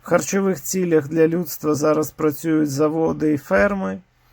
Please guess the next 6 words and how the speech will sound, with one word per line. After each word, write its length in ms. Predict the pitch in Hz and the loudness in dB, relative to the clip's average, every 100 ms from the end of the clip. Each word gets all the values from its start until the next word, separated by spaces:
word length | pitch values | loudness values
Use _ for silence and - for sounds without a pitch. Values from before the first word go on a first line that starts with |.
| _ - _ _ _ _ - | _ -20 _ _ _ _ -4
а 260 | 160 170 | 0 2
от 160 | 175 170 - | 2 0 -2
таке, 680 | 175 - 190 190 185 180 - _ _ _ - | -4 -2 2 4 2 0 -6 _ _ _ -12
це, 340 | - 196 190 | -6 -2 -2
це 160 | - 160 | -4 -8
тільки 580 | - 190 - 185 175 | -4 -4 -2 0 0